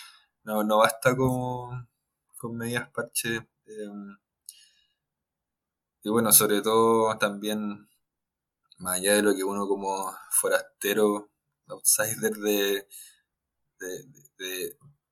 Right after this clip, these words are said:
de vivir afuera de una zona de sacrificio puede decir, por supuesto que, que también una gran consulta ciudadana de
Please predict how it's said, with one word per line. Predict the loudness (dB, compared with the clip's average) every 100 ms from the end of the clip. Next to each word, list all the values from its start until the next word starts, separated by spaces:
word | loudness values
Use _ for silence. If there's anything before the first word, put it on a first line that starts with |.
| _ _ _ _ _ _ _ _ _ -14
de | -10
vivir | -8 -6 -2 -2
afuera | -2 -4 -2 0
de | -2
una | -4
zona | -6 -6 -6
de |
sacrificio | -8 -8 -16 -14 -10 -8 -8 -8
puede | -6 -4 -4
decir, | -6 -6 -8 -10 _ -14
por | -10
supuesto | -10 -12 -18 -14 -14
que, | -10 -12 -12 -20 _ -20 -20 _ _ _ _
que | -16 -10
también | -10 -8 -6
una | -4 -2
gran | -2 -4
consulta | -4 -4 -4 -2 -2
ciudadana | 0 2 4 2 2 -2
de | -2 -4 -6 -10